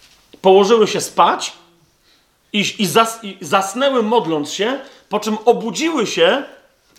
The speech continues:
dalej się modląc i, i, i w momencie otrzeźwienia nagle stwierdziły, że to,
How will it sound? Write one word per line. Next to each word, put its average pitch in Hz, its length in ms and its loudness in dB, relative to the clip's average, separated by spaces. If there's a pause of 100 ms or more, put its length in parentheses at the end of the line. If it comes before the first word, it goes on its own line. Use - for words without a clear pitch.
dalej 294 360 2
się 254 140 -2
modląc 233 640 0 (360)
i, 208 60 -12
i, 202 500 -10
i 160 140 -12 (220)
w 175 60 -6
momencie 226 360 0
otrzeźwienia 226 680 0
nagle 226 280 0
stwierdziły, 220 380 -2
że 202 60 -4
to, 214 100 -2